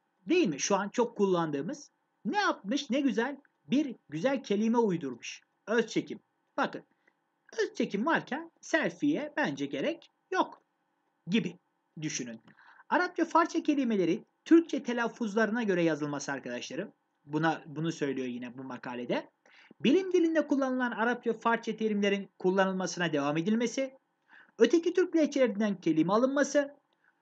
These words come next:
Alınmaması, alınmaması. Bakın burada yanlış yazmış arkadaşlarım. Öteki Türk lehçelerinden kelime alınmaması olacak. Öyle bir şeyin yanlış olacağını iddia ediyor. Lütfen bunu slayta hazırlayan arkadaşım yanlış yazmış. Alınmaması olacak.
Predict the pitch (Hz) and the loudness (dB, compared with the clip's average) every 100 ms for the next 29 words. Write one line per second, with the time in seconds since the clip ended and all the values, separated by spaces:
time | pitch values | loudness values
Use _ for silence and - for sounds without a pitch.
0 | _ _ _ - 175 240 285 294 285 285 | _ _ _ 0 2 2 2 2 2 0
1 | 269 - 160 185 247 247 240 - 240 196 | -4 -4 0 2 4 2 0 -2 -2 -2
2 | 202 220 208 214 202 185 214 - 233 220 | 0 0 0 2 2 2 0 -2 -2 0
3 | 220 214 220 214 220 220 208 - 226 226 | 0 0 -2 -2 -2 -2 -2 -2 -4 -4
4 | 254 226 226 214 220 220 247 - 202 226 | -4 -2 -2 0 0 0 -2 0 0 0
5 | 226 165 180 247 254 208 180 175 156 147 | -2 2 2 2 0 0 0 0 0 0
6 | 247 - - 160 175 190 190 202 220 247 | -4 -8 -8 0 4 4 2 0 0 0
7 | 233 175 202 277 262 247 208 202 185 180 | 0 -2 -2 0 2 4 4 2 0 2
8 | 185 185 170 208 202 - 185 190 175 147 | 4 4 2 0 -2 -2 -2 -2 -4 -4
9 | 151 160 151 - 139 139 190 180 151 - | -2 -2 -4 -8 -8 -4 -2 -4 -6 -6
10 | 147 156 175 175 147 151 147 226 180 151 | -4 -2 -2 -4 -6 -6 -6 -4 -4 -2
11 | 214 202 165 151 233 156 165 226 226 185 | -4 -2 -4 -4 -8 -2 0 0 -2 -4
12 | 170 160 131 123 | -4 -6 -6 -10